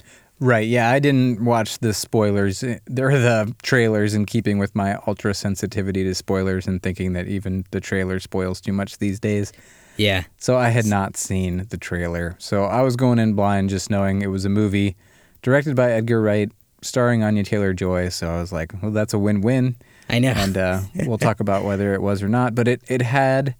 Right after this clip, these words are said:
Speaker 1: you know, there was some hype behind it, but it was a bit of an underwhelming performance at the box office.
Speaker 2: Oh, man, yeah.
Speaker 1: Um,
Speaker 2: Um, but, I mean, it's only been out, like, four or five days now, right?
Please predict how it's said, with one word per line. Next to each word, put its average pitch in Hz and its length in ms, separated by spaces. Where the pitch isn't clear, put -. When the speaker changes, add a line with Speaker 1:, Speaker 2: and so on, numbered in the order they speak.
Speaker 1:
you 120 100
know, 143 140
there 147 140
was 151 260
some 147 220
hype 147 340
behind 98 400
it, 98 160
but 107 100
it 107 60
was 104 180
a 110 60
bit 123 360
of 101 160
an 98 180
underwhelming 101 1000
performance 92 580
at 82 80
the 90 60
box 80 360
office. - 440
Speaker 2:
Oh, 127 220
man, 95 340
yeah. 92 260
Speaker 1:
Um, 98 260
Speaker 2:
Um, 104 340
but, 220 160
I - 20
mean, 220 140
it's 196 120
only 214 160
been 160 160
out, 170 180
like, 110 280
four - 300
or 131 40
five 135 640
days 156 280
now, 90 180
right? 101 280